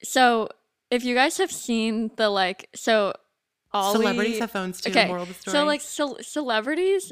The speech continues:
Speaker 1: watch YouTube videos and stuff. So, like, if you have seen the, like, Lana Del Rey meeting Ollie, what's his name?
Speaker 2: Ollie, like, Abbas, I think.
Speaker 1: Yeah,
Speaker 2: And then
Speaker 1: or, like,
Speaker 2: Alicia Marie
Speaker 1: Abbas or
Speaker 2: and
Speaker 1: something.
Speaker 2: Remy.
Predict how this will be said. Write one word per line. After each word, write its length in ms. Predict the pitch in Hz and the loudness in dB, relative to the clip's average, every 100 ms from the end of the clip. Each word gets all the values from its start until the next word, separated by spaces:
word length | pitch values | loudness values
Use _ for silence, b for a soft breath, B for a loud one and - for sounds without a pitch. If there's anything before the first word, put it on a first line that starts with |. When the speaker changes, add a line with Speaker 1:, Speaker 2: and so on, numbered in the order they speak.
| - | -18
Speaker 1:
watch 720 | 196 202 208 220 - - - - | -10 -4 0 -2 -2 -10 -12 -12
YouTube 540 | 196 208 202 214 185 | -10 -10 -6 -8 -8
videos 600 | 190 185 175 170 170 185 | -10 -8 -6 -8 -10 -12
and 200 | - 185 | -12 -12
stuff. 320 | 190 175 170 - | -10 -10 -10 -8
So, 160 | 233 | -4
like, 180 | 226 214 | -4 -4
if 140 | - 220 | -6 -6
you 100 | 233 | -4
have 160 | 226 | -4
seen 400 | 220 - 226 220 | -6 -6 -4 -2
the, 260 | 208 190 185 B B B B _ | -4 -4 -6 B B B B _
like, 100 | 214 | -4
Lana 340 | 208 180 190 202 | 0 -2 -2 -4
Del 240 | 208 202 | -4 -4
Rey 260 | 180 175 180 | -4 -4 -6
meeting 380 | 180 180 180 - | -8 -8 -8 -8
Ollie, 560 | 175 180 185 180 175 - _ | -4 -4 -4 -8 -12 -16 _
what's 200 | 202 202 | -14 -10
his 160 | 226 226 | -12 -8
name? 400 | 226 226 226 233 _ _ _ - | -8 -8 -10 -14 _ _ _ -6
Speaker 2:
Ollie, 460 | 208 190 196 196 | -4 -4 -6 -6
like, 180 | 190 185 - | -8 -12 -12
Abbas, 460 | 180 185 196 208 - | -10 -10 -12 -14 -14
I 80 | 208 | -14
think. 360 | - 214 214 - | -12 -12 -14 -12
Speaker 1:
Yeah, 520 | 220 214 185 180 214 | -4 0 0 -2 -4
Speaker 2:
And 100 | 202 | -2
then 60 | 202 | 0
Speaker 1:
or, 60 | |
like, 60 | 196 | -2
Speaker 2:
Alicia 180 | 190 190 | -2 -4
Marie 120 | 196 190 196 196 | -2 -2 -2 -4
Speaker 1:
Abbas 60 | 180 | -6
or 20 | |
Speaker 2:
and 100 | 190 | -6
Speaker 1:
something. 280 | 190 185 196 | -6 -6 -8
Speaker 2:
Remy. 220 | 214 | -8